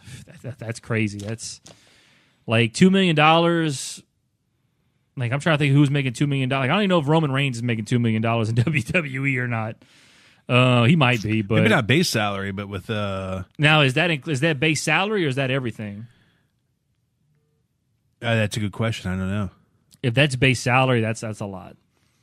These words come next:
Speaker 2: Uh, Cody Rhodes.
Speaker 1: Oh, God. <laughs> What he's worth, he's worth a lot. Um, I, I'm gonna say I, I, I'll go five million.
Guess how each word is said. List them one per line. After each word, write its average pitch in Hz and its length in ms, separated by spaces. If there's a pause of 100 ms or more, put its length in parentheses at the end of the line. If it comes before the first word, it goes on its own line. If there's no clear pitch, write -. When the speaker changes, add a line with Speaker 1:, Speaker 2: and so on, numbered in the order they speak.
(880)
Speaker 2:
Uh, 147 800
Cody 196 280
Rhodes. 98 500 (420)
Speaker 1:
Oh, 104 160
God. 98 440 (220)
<laughs> 120 260 (540)
What 117 160
he's 151 260
worth, 170 220
he's 147 120
worth 139 200
a - 20
lot. 98 500
Um, 104 680 (580)
I, 120 320
I'm 139 60
gonna 147 180
say 113 640
I, 95 80 (100)
I, 117 80 (220)
I'll 120 60
go 120 120
five 107 300
million. 104 400